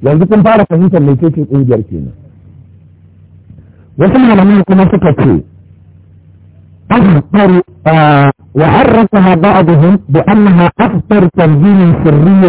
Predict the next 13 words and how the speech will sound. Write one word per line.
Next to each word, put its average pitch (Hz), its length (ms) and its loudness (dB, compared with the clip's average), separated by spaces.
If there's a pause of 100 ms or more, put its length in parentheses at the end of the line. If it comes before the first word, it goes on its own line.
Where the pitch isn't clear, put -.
إرهابي 143 580 0 (120)
يهودي 165 1000 2 (360)
متطرف. 135 640 -4 (420)
Suka 180 280 -2
ce - 140 -2
wata 170 340 0
kungiya 190 680 2
ce 160 180 -2
ta 170 120 -2
Yahudawa 175 720 2
ɗan 185 220 -2
ta 175 120 -2
kife, 127 320 -4